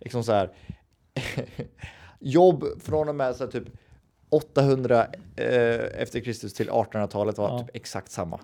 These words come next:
Speaker 2: Ja.
Speaker 1: Så här, så det ändrades ingenting.
Speaker 2: Nej.
Speaker 1: Det är, Rom byggdes inte på en dag heller.
Speaker 2: Så är det ju.
Speaker 1: Nej. Gott samvete är bästa huvudkudden.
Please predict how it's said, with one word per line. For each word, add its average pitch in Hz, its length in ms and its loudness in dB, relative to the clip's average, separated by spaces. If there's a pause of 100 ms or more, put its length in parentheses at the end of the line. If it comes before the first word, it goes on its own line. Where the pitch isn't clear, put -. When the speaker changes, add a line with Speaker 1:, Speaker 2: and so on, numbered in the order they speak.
Speaker 2:
Ja. - 240 -6
Speaker 1:
Så 113 100 -2
här, 95 80 -2
så - 100 -12 (240)
det 131 140 -2
ändrades 110 340 -2
ingenting. 98 400 -2
Speaker 2:
Nej. - 200 -6 (1040)
Speaker 1:
Det - 300 -12
är, - 140 -16 (520)
Rom 117 220 -6
byggdes 117 300 -6
inte 110 200 -10
på 113 100 -4
en 104 120 -2
dag 101 200 0
heller. - 220 -4 (440)
Speaker 2:
Så - 160 -8
är 120 140 -4
det - 60 -8
ju. 120 100 -6
Speaker 1:
Nej. 101 280 -6 (1160)
Gott 147 300 -2
samvete 127 640 0
är 120 100 0
bästa 120 340 -4
huvudkudden. 104 920 -6